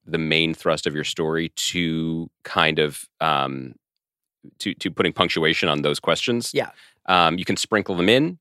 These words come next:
Speaker 1: you can make some nice connections. And if those connections are, this is all part of the same universe and there's darkness on the edge of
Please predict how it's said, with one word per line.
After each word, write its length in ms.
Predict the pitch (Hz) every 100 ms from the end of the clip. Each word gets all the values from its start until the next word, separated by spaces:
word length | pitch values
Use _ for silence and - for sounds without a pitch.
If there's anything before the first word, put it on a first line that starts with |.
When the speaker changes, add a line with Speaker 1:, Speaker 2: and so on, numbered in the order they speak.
| -
Speaker 1:
you 80 |
can 120 | - 95
make 140 | 87
some 100 | 92
nice 200 | 82 80
connections. 600 | - 90 - 135 135 147 - _ _
And 80 | 98
if 60 | 135
those 140 | 202
connections 440 | - 98 - 92
are, 380 | 85 92 90 87 -
this 140 | 90
is 120 | 90
all 160 | - 90
part 180 | - 98
of 60 |
the 60 | 95
same 200 | - 95
universe 420 | 95 95 98 90
and 140 | - 80
there's 140 | 73
darkness 380 | - 82 - -
on 100 | 95
the 100 | 87
edge 200 | 85 85
of 120 | 85